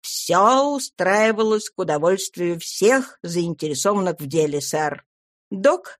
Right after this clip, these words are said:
в котором помещался буксирный пароходик «Панкс», был снабжен свинцовой кровлей,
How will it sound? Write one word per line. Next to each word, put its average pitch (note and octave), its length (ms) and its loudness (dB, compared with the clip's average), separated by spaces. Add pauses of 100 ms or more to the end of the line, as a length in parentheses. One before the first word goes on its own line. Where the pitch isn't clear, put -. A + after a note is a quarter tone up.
(120)
в - 120 -20
котором F3+ 400 0
помещался G#3 580 -2
буксирный G#3+ 540 -2
пароходик G#3+ 500 0 (100)
«Панкс», - 520 -4 (140)
был E4 280 2
снабжен C#4+ 640 0
свинцовой B3+ 720 0
кровлей, F#3 800 0